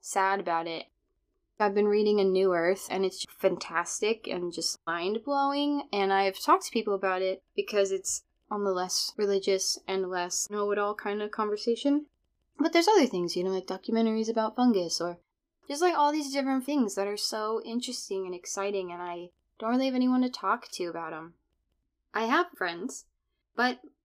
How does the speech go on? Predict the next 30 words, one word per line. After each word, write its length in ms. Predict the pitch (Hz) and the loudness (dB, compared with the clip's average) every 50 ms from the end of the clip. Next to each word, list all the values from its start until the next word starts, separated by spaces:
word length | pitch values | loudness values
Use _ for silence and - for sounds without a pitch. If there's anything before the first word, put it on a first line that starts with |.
| _ | _
a 80 | - 233 | -4 0
lot 220 | 233 262 277 285 | 2 2 2 2
of 80 | 302 294 | 2 2
them 180 | 294 285 277 | 2 2 2
live 160 | 262 262 254 254 | 2 0 -2 -2
far 200 | - 240 247 247 | 0 0 2 4
away, 400 | 240 208 202 254 - - - - | 4 2 2 0 -2 -4 -6 -8
like 160 | 190 185 - | -8 -6 -2
my 80 | 208 208 | -2 -2
sister. 480 | 208 - 262 277 - - - - - - | -2 -4 -4 -4 -4 -4 -6 -8 -10 -12
She 240 | - - - 226 233 | -8 0 2 4 6
lives 400 | 226 220 220 208 202 - - - _ _ | 6 4 2 0 -4 -8 -10 -12 _ _
on 100 | - - | -8 -4
the 100 | 214 208 | -2 0
other 100 | 208 202 | 0 -2
side 160 | 202 - 208 196 | -2 -2 -4 -2
of 80 | 185 | -2
the 40 | 185 | -4
country. 520 | 190 - 208 208 196 - - - - - _ _ _ _ _ _ _ _ | -4 -4 -6 -6 -4 -6 -6 -6 -6 -10 _ _ _ _ _ _ _ _
And 520 | - 214 208 202 196 190 180 180 185 185 190 - - - _ _ _ _ | -2 2 2 2 2 2 0 0 -2 -4 -6 -8 -16 -20 _ _ _ _
the 460 | - 202 208 202 196 185 180 - - - _ _ _ _ _ | 0 0 0 2 0 -2 -4 -6 -8 -12 _ _ _ _ _
friends 260 | - 220 220 220 220 | -6 -4 -4 -4 -4
I 80 | 220 208 | -6 -4
have 200 | 190 202 196 - | -4 -6 -8 -6
here, 360 | - 311 311 311 302 294 285 | -4 -2 0 0 0 -2 -2
you 140 | - 302 370 | -2 0 2
know, 140 | 392 392 359 | 4 4 4
are 120 | 302 285 | 2 0
really 220 | 269 269 294 339 285 | -2 0 0 0 0
busy. 400 | 247 - - 302 - 226 175 | 0 -2 -4 -2 -2 -4 -4